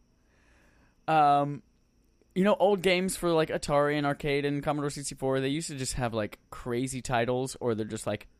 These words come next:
tennis or fighter or whatever the fuck. So I'm like, "I'm gonna find some really weird-ass games."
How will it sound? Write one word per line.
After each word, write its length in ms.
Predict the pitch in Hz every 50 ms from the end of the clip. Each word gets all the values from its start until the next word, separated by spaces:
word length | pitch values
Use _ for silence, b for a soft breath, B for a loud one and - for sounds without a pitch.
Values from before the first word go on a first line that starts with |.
| _ _ -
tennis 600 | - - 220 202 170 113 107 107 - - - - _ _ -
or 400 | 110 107 104 104 98 92 104 - _ _ _ _ _ _ _ _ _ _ _ _ _ _ _ _ _ _ -
fighter 480 | - 202 190 165 135 120 107 101 90 -
or 120 | 110 120
whatever 260 | 123 131 127 117 107 98
the 60 | 107
fuck. 280 | - - 85 - - - _ _ _ _ _ _ _
So 100 | - -
I'm 60 | 160 151
like, 180 | 151 143 - - b b b b b b b b b b b b b b b _ -
"I'm 80 | - 269
gonna 140 | 440 466 403
find 320 | - - 185 170 160 151
some 180 | - 156 139 120
really 280 | 127 135 147 156 175
weird-ass 580 | 175 147 127 127 131 139 131 135 131 135 139 -
games." 540 | - 127 98 90 87 98 120 - - -